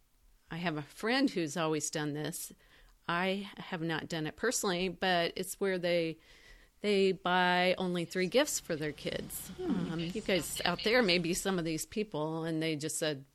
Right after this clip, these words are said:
Speaker 1: "We get three gifts because Jesus got three presents, you know, from gold, frankincense, and myrrh," and they use that as a teaching tool for their kids, which is great. Um, and they get 'em something they want,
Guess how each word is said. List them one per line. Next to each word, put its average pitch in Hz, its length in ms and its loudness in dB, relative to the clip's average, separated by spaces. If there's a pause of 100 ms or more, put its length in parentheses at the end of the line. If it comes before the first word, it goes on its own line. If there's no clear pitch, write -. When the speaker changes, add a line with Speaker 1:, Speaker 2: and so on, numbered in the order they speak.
(340)
Speaker 1:
"We 170 100 -2
get 156 420 -2 (120)
three 208 160 2
gifts 147 300 2
because 147 500 -6 (260)
Jesus 190 360 -2
got 175 320 0
three 156 180 -4
presents, 147 840 -6
you 139 120 -8
know, 135 180 -6
from - 160 -8 (200)
gold, 147 280 -2
frankincense, 147 680 -6
and 143 140 -4
myrrh," 143 380 -6
and 135 200 -10 (340)
they 170 120 2
use 165 240 0
that 165 180 2
as 160 160 -4
a 156 40 -6
teaching 165 400 -4
tool 170 220 -2
for 180 200 -4
their 180 160 -2
kids, 151 520 -8
which - 140 -16
is 294 120 -6
great. 160 460 -2 (520)
Um, 180 420 -2 (200)
and 202 200 2
they 208 100 2
get 196 200 2
'em 196 120 2
something 175 460 -2
they 151 220 -2
want, 165 800 -4